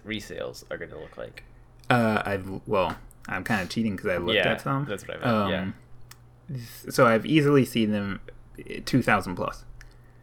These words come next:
Speaker 1: Oh, man. So, yeah.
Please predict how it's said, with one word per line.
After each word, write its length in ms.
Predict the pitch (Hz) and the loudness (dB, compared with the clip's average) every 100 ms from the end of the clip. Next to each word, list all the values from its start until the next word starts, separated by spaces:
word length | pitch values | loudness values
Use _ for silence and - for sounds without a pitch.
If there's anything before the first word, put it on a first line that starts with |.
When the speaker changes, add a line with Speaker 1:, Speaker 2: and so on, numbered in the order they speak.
| - - - - | -20 -20 -20 -10
Speaker 1:
Oh, 280 | 87 90 98 | -4 -4 -4
man. 300 | 101 - 50 - - - - - - | -8 -12 -14 -16 -20 -20 -20 -20 -20
So, 160 | - 98 - - - - | -16 -16 -18 -20 -20 -12
yeah. 160 | 113 | -10